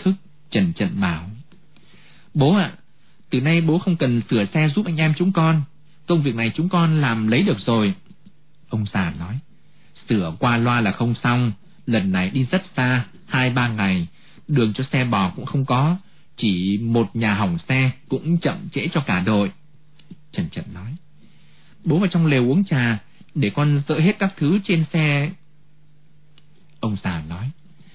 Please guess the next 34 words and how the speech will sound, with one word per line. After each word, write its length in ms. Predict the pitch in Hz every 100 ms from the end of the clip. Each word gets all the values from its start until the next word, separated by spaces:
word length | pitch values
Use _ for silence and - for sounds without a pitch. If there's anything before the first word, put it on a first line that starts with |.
| - -
"Trà 220 | - 110 101
của 100 | 98
các 180 | 165 -
cậu 140 | 110 -
đen 280 | 127 110 104
ngòm, 360 | 104 95 87 80
tôi 80 | 110
không 240 | 131 117
uống 200 | 127 160
đâu." 240 | 156 127 113 - - - - - - - - -
Nói 220 | 135 170 -
xong, 200 | 131 127 117 - - - -
ông 200 | 151 139 113
già 320 | 101 87 87 -
phăm 220 | 156 147
phăm 180 | 147 151
đi 100 | 139
tới 220 | - 131
cái 160 | 175 160
hố 280 | 120 139 175
nhốt 180 | 135 180 190
con 200 | 127 120
sói, 220 | 107 117 170
nói, 360 | 143 110 147 190 - - - - - - - - -
"Để 140 | 110 98
tôi 140 | 127 123
xem 320 | 131 127 127
con 160 | 131 131 -
sói 160 | 139 160
cậu 160 | 113
nuôi 240 | 131 127 123
đã." 340 | 117 143 175 - - - - - - - - -
Trần 220 | 113 80
Trần 240 | - 90